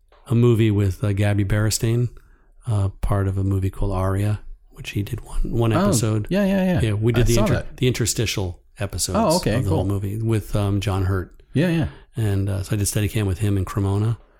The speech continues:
Speaker 1: and, uh, and then I got my big break into the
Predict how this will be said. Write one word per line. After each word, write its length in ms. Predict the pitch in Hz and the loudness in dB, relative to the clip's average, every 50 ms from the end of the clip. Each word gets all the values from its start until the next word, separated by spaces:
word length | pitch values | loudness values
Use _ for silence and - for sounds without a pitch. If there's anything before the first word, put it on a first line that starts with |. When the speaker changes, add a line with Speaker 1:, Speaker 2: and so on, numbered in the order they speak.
| _ - - _ - - - - - - | _ -20 -20 _ -20 -20 -20 -18 -10 -4
Speaker 1:
and, 460 | 104 101 98 98 98 98 98 98 95 98 | -2 -2 0 0 0 0 0 0 0 0
uh, 300 | 95 - - 95 92 - - - - - - _ _ - | 0 0 0 0 -2 -4 -6 -12 -20 -20 -20 _ _ -4
and 100 | - 113 | -2 0
then 120 | 113 107 107 | 2 2 2
I 80 | 107 | 2
got 140 | 101 110 110 | 2 2 2
my 140 | 107 107 110 | 2 2 0
big 420 | 104 104 123 120 117 113 104 98 | 2 2 2 2 2 2 0 0
break 340 | - 113 110 110 104 - - | 0 0 0 0 0 -2 -2
into 220 | 107 104 - 110 101 | -2 -2 -2 -2 -2
the 240 | 101 104 101 98 | 0 0 -2 -2